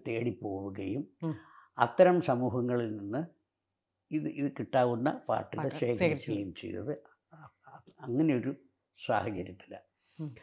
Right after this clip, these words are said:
Speaker 1: പക്ഷെ ആ ഒരു കാലയളവ് വരെ, അതായത് ഈ വേണമെങ്കിൽ എൺപതുകൾ, ആ, ഏ-, എഴുപതുകളുടെ ഉത്തരാർത്ഥം,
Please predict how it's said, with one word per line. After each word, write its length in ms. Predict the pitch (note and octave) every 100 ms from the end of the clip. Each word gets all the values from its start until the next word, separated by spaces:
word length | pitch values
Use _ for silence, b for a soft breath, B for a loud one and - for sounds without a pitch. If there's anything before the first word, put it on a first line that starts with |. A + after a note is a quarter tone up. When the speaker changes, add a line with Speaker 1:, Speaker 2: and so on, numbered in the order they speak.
| b b b _ _ _ _
Speaker 1:
പക്ഷെ 200 | F3 A3
ആ 160 | F#3 F#3+ B3
ഒരു 240 | B3 G#3+
കാലയളവ് 640 | F3+ F3+ G3 F#3+ D#3+ D#3 B2
വരെ, 280 | A#2 A2+ F#2 - _ _ _ _ _
അതായത് 400 | D3+ C#3+ D#3 F#3
ഈ 100 | F#3+ - -
വേണമെങ്കിൽ 500 | D3+ D3+ D3+ C#3+ E3+
എൺപതുകൾ, 540 | C#3+ D3 D3 D3 C3+ -
ആ, 80 | C#3 B2+
ഏ-, 400 | B2 B2+ A#2+ B2+
എഴുപതുകളുടെ 680 | B2 B2+ C3+ C3 C3+ B2+ E3+ - - _ -
ഉത്തരാർത്ഥം, 640 | C#3+ C3 B2 A2+ - C#3